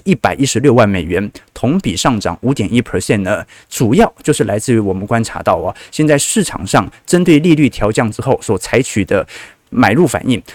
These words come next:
我们具体观察美国在成屋销售层面呢，在过去，去年第四季的时候，我记得最，最近统计是到十一月了，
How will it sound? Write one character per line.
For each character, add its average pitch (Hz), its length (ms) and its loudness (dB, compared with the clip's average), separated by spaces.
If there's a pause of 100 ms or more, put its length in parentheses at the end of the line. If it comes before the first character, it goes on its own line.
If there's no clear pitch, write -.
(120)
我 123 80 2
们 156 100 4
具 240 140 4
体 123 120 -2
观 131 220 0
察 113 180 -4
美 110 220 2
国 117 180 -2
在 143 160 0
成 127 300 -2
屋 143 80 2
销 147 220 2
售 131 160 2
层 98 200 -6
面 101 200 -2
呢， 65 260 -10
在 151 400 2 (240)
过 180 180 4
去， 123 400 0 (300)
去 233 200 0
年 127 200 2
第 175 140 2
四 143 220 0
季 135 140 -2
的 101 120 0
时 90 120 -8
候， 107 160 2
我 98 140 0
记 196 120 2
得 165 120 6
最， 135 640 2
最 180 180 0
近 151 180 -2
统 101 200 -6
计 131 100 -4
是 127 140 -2
到 123 100 0
十 - 220 -6
一 135 160 -2
月 139 220 2
了， 73 140 -4